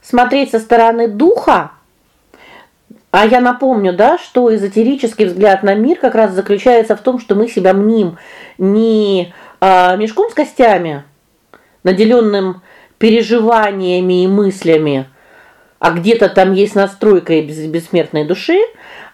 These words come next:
а мы, э, себя осознаём бессмертным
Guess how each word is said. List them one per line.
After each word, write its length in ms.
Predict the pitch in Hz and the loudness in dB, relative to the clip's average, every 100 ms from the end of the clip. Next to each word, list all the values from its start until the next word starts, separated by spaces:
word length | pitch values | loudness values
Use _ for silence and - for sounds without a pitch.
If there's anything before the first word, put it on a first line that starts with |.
| - | -2
а 600 | 202 214 208 202 190 185 | 2 4 2 0 -2 -4
мы, 960 | 196 220 254 233 226 208 180 165 147 - | -4 -2 0 2 2 0 -2 -2 -4 -2
э, 340 | 160 156 156 156 | -2 0 0 0
себя 320 | 196 190 226 185 | 0 2 4 2
осознаём 840 | 180 180 190 190 196 208 180 175 - - _ _ _ _ _ _ | 0 -2 0 0 0 -2 -2 -8 -20 -20 _ _ _ _ _ _
бессмертным 1120 | 165 180 226 - 247 247 233 180 - 147 123 | -4 -4 -4 -4 0 2 2 0 -4 -6 -6